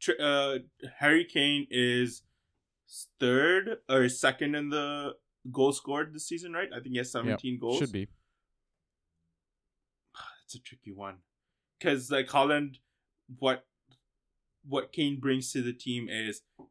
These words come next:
Speaker 1: Kane is, if he's fit, he's always starting.
Speaker 2: Mm-hmm.
Speaker 1: He's
Speaker 2: And
Speaker 1: always
Speaker 2: ninety
Speaker 1: playing
Speaker 2: minutes.
Speaker 1: ni-,
Speaker 2: Yeah.
Speaker 1: and ninety minutes, like, no doubt,
Speaker 2: He's
Speaker 1: right?
Speaker 2: captain, bro. Like <laughs>
Speaker 1: He's ca-, well,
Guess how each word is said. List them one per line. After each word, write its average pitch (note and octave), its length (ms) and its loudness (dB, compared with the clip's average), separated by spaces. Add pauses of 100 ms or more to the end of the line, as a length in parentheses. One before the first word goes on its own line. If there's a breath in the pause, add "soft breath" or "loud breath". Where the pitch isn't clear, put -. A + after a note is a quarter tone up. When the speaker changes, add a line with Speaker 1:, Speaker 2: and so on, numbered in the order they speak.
Speaker 1:
Kane A#2 440 -4
is, A2+ 480 -10
if A#2+ 100 -16
he's A2+ 200 -10
fit, - 300 -4
he's A2 140 -12
always G2+ 240 -4
starting. - 340 -18 (140)
Speaker 2:
Mm-hmm. A2+ 220 -6
Speaker 1:
He's A2 40 -10 (200)
Speaker 2:
And C3+ 160 0
Speaker 1:
always A#2 280 0
Speaker 2:
ninety A#2 40 -2
Speaker 1:
playing G2+ 300 -2
Speaker 2:
minutes. G2 180 -4 (320)
Speaker 1:
ni-, G#2 80 -6
Speaker 2:
Yeah. G2 80 -4 (180)
Speaker 1:
and A#2 160 -4
ninety A2+ 280 -4
minutes, G2 340 -8
like, G#2 160 -6
no A#2 180 -2
doubt, G2+ 220 -2
Speaker 2:
He's D3+ 180 -2
Speaker 1:
right? G#3 120 4
Speaker 2:
captain, A2 260 0
bro. F#2 200 -4 (120)
Like G#2+ 340 -4 (140)
<laughs> D4 140 -2
Speaker 1:
He's E4 140 0
ca-, - 220 -2 (240)
well, G#3 160 4